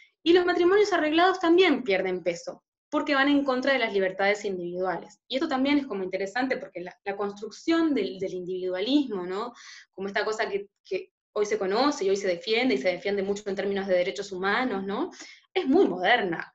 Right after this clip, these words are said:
Hasta hace doscientos años esta, est-, esta cosa del individuo como tal no tenía tanto peso. Entonces, los derechos individuales, los intereses individuales, las garantías individuales, un montón de conceptos que,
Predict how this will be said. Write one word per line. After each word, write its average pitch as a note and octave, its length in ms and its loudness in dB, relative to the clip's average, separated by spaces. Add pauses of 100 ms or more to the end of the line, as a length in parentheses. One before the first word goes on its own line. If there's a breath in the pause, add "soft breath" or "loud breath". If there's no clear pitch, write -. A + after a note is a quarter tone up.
(100)
Hasta - 240 -4
hace F#3+ 240 0
doscientos A3+ 560 -4
años A#3 340 -2
esta, A3 300 -6
est-, - 200 -12
esta G3+ 360 -8
cosa G#3 240 -2
del G3 140 2
individuo F#3+ 800 0
como F3+ 240 -8
tal G#3 300 2 (400 loud breath)
no C4 100 0
tenía A3+ 380 2
tanto F3+ 300 -8
peso. E3+ 240 -6
Entonces, C4 360 -4 (260 loud breath)
los G#3 120 -6
derechos C4 380 -2
individuales, G#3+ 640 0
los F#3 260 -10
intereses A3+ 500 0
individuales, G3+ 720 0
las F#3+ 120 -12
garantías G3+ 580 0
individuales, F#3+ 540 0
un G#3 100 -10
montón A3+ 200 -12
de B3 120 -12
conceptos G3 560 -8
que, - 160 -20